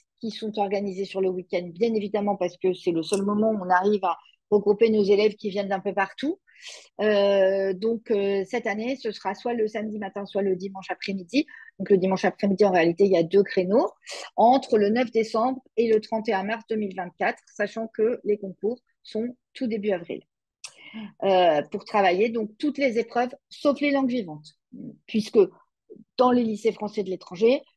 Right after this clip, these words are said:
vos élèves sont, vos enfants sont super à l'aise en langue vi-, langue vivante. Donc là, en, en général, ils ont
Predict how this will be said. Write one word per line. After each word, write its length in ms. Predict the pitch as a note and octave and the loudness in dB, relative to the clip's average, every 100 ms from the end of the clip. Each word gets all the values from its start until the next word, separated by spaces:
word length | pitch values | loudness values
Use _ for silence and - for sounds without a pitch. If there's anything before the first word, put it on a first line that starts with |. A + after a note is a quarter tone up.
| _ | _
vos 80 | G3+ | 0
élèves 220 | G#3+ G3+ | 4 4
sont, 260 | - G#3 - _ | 0 -8 -10 _
vos 200 | F3+ G#3 | -4 -2
enfants 280 | G#3 - G3+ | -2 -4 -8
sont 240 | - F3+ - _ _ | -8 -12 -14 _ _
super 360 | - A3 A#3 | -10 -2 0
à 80 | G3+ | 2
l'aise 220 | G3 G3+ | 2 0
en 60 | F#3+ | -4
langue 180 | F3 E3 | -10 -10
vi-, 180 | - - | -12 -10
langue 300 | D#3+ F#3 F3 | -4 -2 -2
vivante. 440 | E3 D3+ F#3+ B3+ - - - - | -4 0 0 0 -6 -20 -20 -12
Donc 120 | D3+ | 0
là, 220 | G3+ G3+ | 4 4
en, 140 | F#3 E3 | 2 0
en 160 | E3 | -2
général, 400 | D#3+ E3+ E3 F#3+ | -4 -6 -6 -4
ils 220 | F#3 D#3+ | -4 -6
ont 160 | D#3+ - | -10 -12